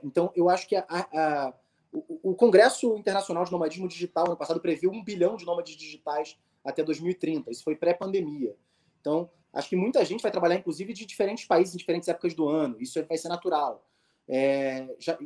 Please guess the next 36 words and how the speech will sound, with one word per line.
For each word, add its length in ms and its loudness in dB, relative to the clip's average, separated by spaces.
isso 340 -14
já, 120 2
já 100 6
é 60 8
um 40 0
movimento 300 2
que 80 -8
cresce 340 2
cem 180 -4
por 80 -12
cento 220 0
ao 140 4
ano 140 0
há 60 0
uns 120 -8
dez 320 0
anos, 260 -8
tá, 120 -14
gente? 260 -20
É 160 0
bastante 340 -4
impressionante. 800 -2
Floripa 640 4
é 80 0
um 140 0
dos 140 -8
picos 360 -4
de, 380 -4
de 800 0
nômades 400 -4
digitais 640 -4
na 80 -12
América 220 -10
Latina. 400 -10
Assim 300 -4
como 640 2